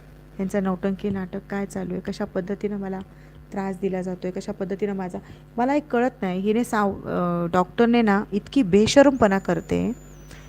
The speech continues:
की ही जर ला-, येते ना सोशल मीडियावर, तर हिने पहिल्यांदा माझी, तिला, तिला मी लहानाचं मोठं केलं हे, तर ती काही जरी केलं तरी त्याची पे-, पांग फेडू शकत नाही. पण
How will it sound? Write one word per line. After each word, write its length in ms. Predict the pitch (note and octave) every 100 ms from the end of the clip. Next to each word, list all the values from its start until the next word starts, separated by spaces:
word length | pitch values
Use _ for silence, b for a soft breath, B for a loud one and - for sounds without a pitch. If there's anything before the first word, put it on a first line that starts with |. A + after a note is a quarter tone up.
| B -
की 80 |
ही 140 | C4+ C#4
जर 140 | D4
ला-, 420 | A#3+ G3 F#3 F3+
येते 400 | F3 G3 A3 D#4
ना 120 | D4+ B3+
सोशल 360 | G3+ F#3+ G3
मीडियावर, 380 | F#3+ F3+ F3 G3+
तर 120 | A3
हिने 140 | A#3 B3
पहिल्यांदा 360 | A#3+ A#3+ C4+
माझी, 320 | B3+ A#3 A3 A#3+
तिला, 260 | B3 A#3+ C4+ B B B B -
तिला 180 | C4 C4
मी 140 | C4+
लहानाचं 320 | A3 A3+ A#3+
मोठं 240 | A#3+ A#3 A#3+
केलं 180 | A#3+
हे, 60 | A#3
तर 100 | A#3 A#3
ती 40 |
काही 280 | - A3 A3+
जरी 180 | A3+ A3+
केलं 220 | G#3 G3
तरी 140 | G3+ G#3+
त्याची 460 | - - G3 F#3
पे-, 380 | G#3 - A3 G3+
पांग 300 | F#3+ G3+ F#3+ F#3+
फेडू 220 | F#3 F#3
शकत 400 | - E3 E3 D3+
नाही. 180 | E3 - - B B B -
पण 180 | A#3+